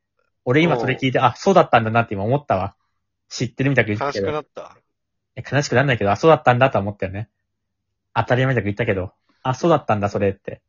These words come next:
Speaker 1: 今知ったよとは思ったけど。
Speaker 2: <laughs> いや、でも謙虚って俺いいことだと思うよ、俺は。
Speaker 1: なんで？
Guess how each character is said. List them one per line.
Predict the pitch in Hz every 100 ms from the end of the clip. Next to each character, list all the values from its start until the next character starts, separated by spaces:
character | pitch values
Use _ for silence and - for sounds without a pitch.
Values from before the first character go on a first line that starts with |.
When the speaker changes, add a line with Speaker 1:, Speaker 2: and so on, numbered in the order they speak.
| _ _ _
Speaker 1:
今 | 143 135
知 | -
っ |
た | -
よ | 117
と | 120
は | 98
思 | 110
っ |
た | 92
け | 90
ど。 | 92 _ _ _ _ _ _ _ _
Speaker 2:
<laughs> | - - - - - - _ _ _ _ _ _ _ 330 370 269
い | 165
や、 | 147
で |
も | 143
謙 | - 339 339
虚 | - 247
っ |
て | 175
俺 | 139 156 269
い |
い |
こ | 285 175
と | 147
だ | 131
と | -
思 | 104 339
う | 104
よ、 | 92
俺 | 104 101
は。 | 101 - _ _ _ _ _ -
Speaker 1:
な | 104
ん | 95
で？ | 117